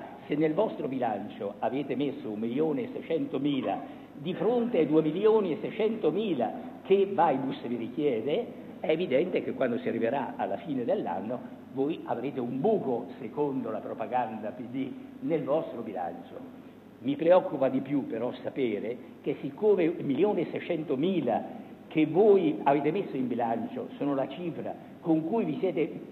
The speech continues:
impegnati a pagare alla Regione per, eh, trasferirsi a gestore unico, mi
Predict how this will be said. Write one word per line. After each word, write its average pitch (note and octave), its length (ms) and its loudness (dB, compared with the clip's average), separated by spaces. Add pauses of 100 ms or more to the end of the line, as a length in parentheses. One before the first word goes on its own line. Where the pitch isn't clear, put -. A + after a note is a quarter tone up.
(120)
impegnati C#3 840 -2 (580)
a B2 420 4
pagare F3+ 460 6
alla C#3+ 160 6
Regione C3 640 2 (360)
per, C#3+ 220 2
eh, A#2 380 4 (260)
trasferirsi C#3+ 920 2
a C3+ 140 4
gestore E3+ 500 0
unico, E3+ 640 4 (420)
mi F3 240 -2